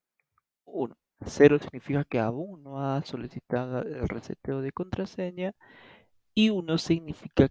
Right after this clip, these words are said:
que ya ha solicitado el reseteo. ¿Qué más? El token password. En este caso,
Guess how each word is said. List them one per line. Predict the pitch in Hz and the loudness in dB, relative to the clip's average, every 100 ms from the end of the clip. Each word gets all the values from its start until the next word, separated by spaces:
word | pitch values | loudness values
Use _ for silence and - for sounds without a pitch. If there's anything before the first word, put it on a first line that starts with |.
| - | 2
que | - 110 | -6 -6
ya | 120 - 165 185 - _ | 2 6 8 6 -4 _
ha | 127 123 | -2 -2
solicitado | - - - - - - 104 107 - - _ - | -4 -8 -8 -8 -8 -4 0 0 0 -4 _ -2
el | 120 | -2
reseteo. | 113 - - - - - _ _ _ _ _ - _ _ _ - | -2 -4 -6 -6 -6 -8 _ _ _ _ _ -20 _ _ _ 0
¿Qué | 202 | 4
más? | 196 113 - - _ _ _ _ _ _ _ - | 8 6 4 -14 _ _ _ _ _ _ _ -2
El | 123 120 | -2 -2
token | - 120 - 139 | -2 0 2 0
password. | - - - 123 - - _ _ _ _ _ _ - | 4 4 4 -4 -10 -12 _ _ _ _ _ _ 0
En | 143 143 | 2 4
este | 165 165 | 4 4
caso, | - 139 139 - - | 6 6 6 2 -2